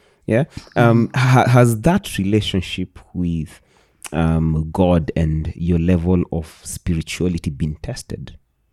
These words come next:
Speaker 1: um, yet?
Speaker 2: All the time. In entrepreneurship, entrepreneurship actually is the thing that tests your faith
Speaker 1: <laughs>
Speaker 2: the, the most. You're like, "Really?" I, but yeah, that, that, it had my name on it. Okay, now that I have it, why are you testing me in delivering this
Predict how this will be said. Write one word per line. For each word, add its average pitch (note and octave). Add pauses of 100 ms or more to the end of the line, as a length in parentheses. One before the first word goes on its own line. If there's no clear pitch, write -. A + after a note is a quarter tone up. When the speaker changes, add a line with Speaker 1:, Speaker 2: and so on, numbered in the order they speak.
(120)
Speaker 1:
um, D#2+
yet? C#2 (440)
Speaker 2:
All D#3 (540)
the D#3
time. C3+ (160)
In A3+
entrepreneurship, A#3
entrepreneurship G#3
actually F3
is C3
the F3
thing F#3
that -
tests D#3+
your C3+
faith C#3+ (220)
Speaker 1:
<laughs> F#3+
Speaker 2:
the, F#3+
the A3
most. A3+
You're G#3
like, G#3
"Really?" C4
I, A3+
but G#3+
yeah, B3+
that, G#3+ (240)
that, A3+ (380)
it G3+
had A3+
my F#3
name F#3
on F3
it. E3+ (320)
Okay, E3+
now G#3
that G3
I D#3+
have E3
it, - (800)
why A#3+
are B3
you A#3+
testing G3
me F#3
in D#3+
delivering D#3
this D#3+